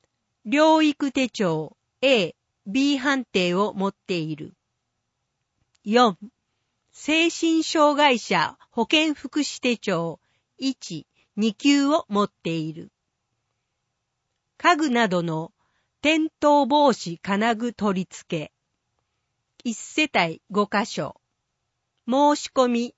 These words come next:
問い合わせ先。申請書を長寿化。電話六五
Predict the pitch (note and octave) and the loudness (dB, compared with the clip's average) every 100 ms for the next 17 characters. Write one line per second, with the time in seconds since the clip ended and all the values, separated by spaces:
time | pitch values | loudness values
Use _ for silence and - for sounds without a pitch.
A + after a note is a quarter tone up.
0 | - A#3+ A#3+ A#3+ A#3 A3+ A3+ G#3+ - F#3 | -4 0 2 4 4 4 2 -4 -4 -8
1 | - F#3 - _ _ _ _ _ _ _ | -8 -14 -14 _ _ _ _ _ _ _
2 | _ _ _ _ _ - D#4 D#4+ F4 D#4+ | _ _ _ _ _ -4 0 2 2 2
3 | D#4 D#4 D4 A3 E3 D3 _ - C4 B3+ | 2 2 0 0 0 -4 _ -4 2 4
4 | B3 A3+ A3 G#3 G3+ - _ _ _ _ | 4 0 -2 2 2 0 _ _ _ _
5 | - G3+ A3 A3 A3 G#3+ - _ _ _ | -4 0 2 2 4 4 2 _ _ _
6 | G3 A3 - B3 A3 G#3 E3 | -2 -2 -2 -2 2 2 2